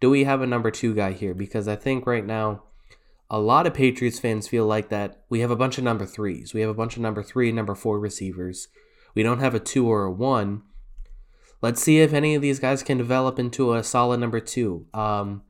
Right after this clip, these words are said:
Myers has looked good the last two weeks, um, and he's actually going to be our do your job performer of the week,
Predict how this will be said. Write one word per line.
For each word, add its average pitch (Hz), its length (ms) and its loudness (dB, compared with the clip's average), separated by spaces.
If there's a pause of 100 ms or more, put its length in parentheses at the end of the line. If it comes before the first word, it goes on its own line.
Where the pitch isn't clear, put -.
(300)
Myers 131 380 4
has 131 180 0
looked 127 180 0
good 120 160 0
the 143 80 2
last 127 320 0
two 135 140 2
weeks, 151 500 -2 (420)
um, 107 580 2 (120)
and 113 300 0
he's 135 280 2
actually 127 440 0
going 113 280 -2
to 101 120 -12
be 131 240 0
our 107 120 -2
do 110 120 -4
your 110 180 -2
job 104 260 -2
performer 104 460 -4
of 95 140 -10
the 95 80 -6
week, 135 440 -2